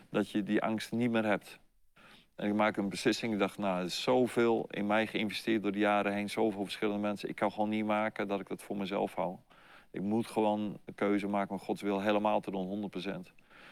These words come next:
En toen ben ik ervoor gegaan en een beslissing gemaakt. Ik wil niet meer bang zijn voor de wil van God, wat het ook is.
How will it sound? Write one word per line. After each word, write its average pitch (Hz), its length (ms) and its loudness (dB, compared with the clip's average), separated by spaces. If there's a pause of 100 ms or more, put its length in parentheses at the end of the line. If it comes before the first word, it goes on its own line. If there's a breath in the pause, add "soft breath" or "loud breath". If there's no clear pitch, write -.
(220 loud breath)
En - 80 -12
toen 95 120 0
ben 107 80 4
ik 101 60 2
ervoor 113 340 4
gegaan 113 360 0
en 101 60 -2
een 95 80 -2
beslissing - 360 -2
gemaakt. 104 320 -2
Ik 101 80 0
wil 104 160 2
niet 110 180 2
meer 104 140 -2
bang 107 240 2
zijn 101 260 0
voor 107 260 0
de 98 60 0
wil 101 200 2
van 98 180 -4
God, 95 220 -6
wat 101 160 2
het 95 140 -2
ook 95 140 -2
is. 95 260 -4